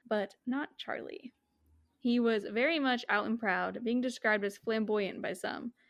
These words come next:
If he felt like wearing makeup, jewelry, or typical girly things, he just said, "Fuck it," and did it. He was well known for randomly bursting out and singing the song, "I Am What I Am,"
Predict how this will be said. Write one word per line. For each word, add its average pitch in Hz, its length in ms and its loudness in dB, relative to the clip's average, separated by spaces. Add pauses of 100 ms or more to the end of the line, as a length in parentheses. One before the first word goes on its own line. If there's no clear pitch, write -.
(400)
If 240 80 -2
he 302 100 0
felt 277 180 2
like 269 160 2
wearing 269 220 2
makeup, 254 420 0
jewelry, 220 520 2
or 196 100 0
typical 196 600 -2
girly 196 360 2
things, 196 540 -2
he 220 160 -2
just 214 180 -2
said, 185 200 -2
"Fuck 196 220 -2
it," 196 60 0
and 185 140 -2
did - 160 -6
it. - 120 -6 (1080)
He 233 60 -2
was 240 220 0
well 247 260 6
known 214 400 4
for 196 240 0
randomly 214 420 2
bursting 208 400 0
out 202 120 0
and 202 100 -4
singing 208 300 -2
the 190 100 -2
song, 185 380 -4
"I 208 140 -2
Am 214 420 0
What 202 240 -2
I 185 200 0
Am," 180 420 -4